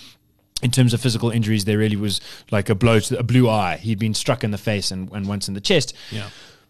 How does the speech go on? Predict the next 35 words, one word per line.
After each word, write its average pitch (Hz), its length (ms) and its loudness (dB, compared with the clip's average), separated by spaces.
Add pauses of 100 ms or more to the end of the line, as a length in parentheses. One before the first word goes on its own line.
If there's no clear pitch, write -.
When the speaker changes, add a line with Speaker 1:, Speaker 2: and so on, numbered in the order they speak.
Speaker 1:
But 165 160 6
he 151 160 6
had 165 260 2
been 139 380 2 (260)
severely, 127 1000 6
uh, 104 340 4 (320)
mentally 147 400 4
tortured. 117 380 2
He 120 160 2
also, 147 320 4
his 120 160 6
blood 131 240 2
sugar 123 180 2
levels, 113 480 2 (340)
uh, 113 220 4
there 131 260 2
was 120 160 2
every 139 200 4
sign 127 320 2
that 110 120 2
he 107 100 -2
was 104 120 0
suffering 104 320 0
dehydration 135 880 2 (100)
Speaker 2:
Yeah. 107 260 -6
Speaker 1:
and 123 160 4
that 107 100 4
he 110 60 2
was 107 120 2
suffering, 107 600 -2 (100)
uh, 113 160 -4 (500)
uh, 107 340 -10 (340)
a 117 440 -2
lack 127 260 4
of, 104 420 0